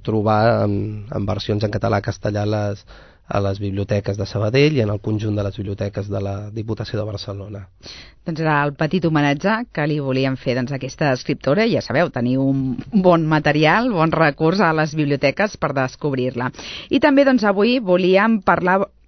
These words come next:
Speaker 2: breument d'algunes dades, Isaac, de, de les biblioteques, no? Que avui, doncs, a, estàvem, doncs, a, perfilant aquestes xifres fantàstiques. Eh, explica'ns, no? Perquè sembla que van augmentant els lectors, o almenys els usuaris de les biblioteques a la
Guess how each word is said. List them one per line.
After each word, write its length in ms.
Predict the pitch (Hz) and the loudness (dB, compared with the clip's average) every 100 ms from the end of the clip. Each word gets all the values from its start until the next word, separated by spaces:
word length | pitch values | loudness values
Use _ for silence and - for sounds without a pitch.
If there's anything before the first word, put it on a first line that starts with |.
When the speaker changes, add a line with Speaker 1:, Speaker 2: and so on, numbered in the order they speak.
| 127 | -10
Speaker 2:
breument 540 | 135 156 156 160 170 190 | -2 2 4 4 4 2
d'algunes 460 | 156 160 165 170 - | 2 2 2 2 -2
dades, 540 | 160 151 143 202 - - - - - | 0 2 2 -2 -4 -16 -20 -20 -10
Isaac, 380 | 151 135 139 156 | -6 -2 0 0
de, 140 | 170 160 147 131 127 123 - | 0 2 2 0 -2 -6 -6
de 140 | 135 | -4
les 160 | 123 - | -4 -2
biblioteques, 460 | 127 123 - 170 143 | -2 0 2 2 0
no? 80 | 151 | -2
Que 60 | 147 | -2
avui, 240 | 123 135 | 0 0
doncs, 220 | 135 139 147 | 0 0 0
a, 60 | 127 123 139 | -2 -4 -6
estàvem, 400 | - 139 135 139 | -4 0 0 0
doncs, 240 | 135 117 | -2 -2
a, 380 | 131 127 123 131 | -2 -2 -4 -6
perfilant 600 | - 151 - 151 131 160 285 - - - | -4 -4 -2 -2 2 2 0 -4 -16 -10
aquestes 400 | - 147 160 151 | -6 -2 0 0
xifres 480 | - 151 175 170 - - | 0 0 2 0 0 0
fantàstiques. 840 | 156 143 131 - 220 294 381 - - - - - | 0 2 0 -2 -4 0 -2 -2 -16 -20 -8 0
Eh, 140 | 151 143 131 - | 2 4 2 0
explica'ns, 640 | - - 170 147 139 143 | -8 -6 -2 0 -2 -2
no? 140 | 208 - | -4 0
Perquè 460 | 175 151 135 127 127 | -2 0 0 0 -2
sembla 240 | 135 127 151 | 0 0 0
que 80 | 165 143 135 131 139 | 2 2 2 0 2
van 160 | 160 160 | 2 4
augmentant 560 | 156 135 131 185 156 - - 147 | 4 2 2 2 0 -4 -10 -6
els 320 | 143 131 - | -4 -4 -2
lectors, 560 | 143 135 - 175 - 170 | -2 -2 0 0 0 0
o 80 | |
almenys 400 | 160 156 151 165 | 0 2 4 4
els 160 | 170 151 | 2 0
usuaris 480 | 143 156 196 151 139 | 2 4 4 2 -2
de 80 | 123 | -2
les 160 | 120 | -2
biblioteques 480 | 131 127 143 143 | 0 2 2 0
a 20 | |
la 20 | 127 | 0